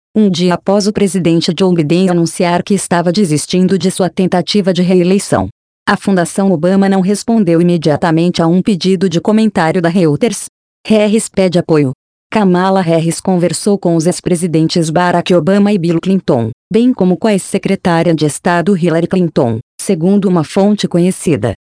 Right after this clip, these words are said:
Isso fez parte das mais de dez horas que o vice-presidente passou trabalhando ao telefone no domingo à tarde e à noite para angariar o apoio dos líderes democratas depois que o presidente Joe Biden desistiu da disputa de dois mil e vinte e quatro.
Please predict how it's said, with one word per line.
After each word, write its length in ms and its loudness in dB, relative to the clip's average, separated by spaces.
Isso 320 -2
fez 300 -4
parte 380 -2
das 240 0
mais 320 0
de 100 -2
dez 340 0
horas 320 0
que 120 -4
o 40 2
vice-presidente 920 0
passou 420 -2
trabalhando 540 0
ao 80 0
telefone 520 0
no 120 2
domingo 480 2
à 40 -2
tarde 420 0
e 40 2
à 60 0
noite 400 0
para 200 0
angariar 460 0
o 80 2
apoio 420 0
dos 220 -2
líderes 480 0
democratas 720 0
depois 480 0
que 100 -2
o 20 0
presidente 640 0
Joe 200 0
Biden 260 2
desistiu 520 0
da 100 0
disputa 580 -2
de 100 -2
dois 240 0
mil 160 2
e 60 0
vinte 280 0
e 20 -6
quatro. 500 -2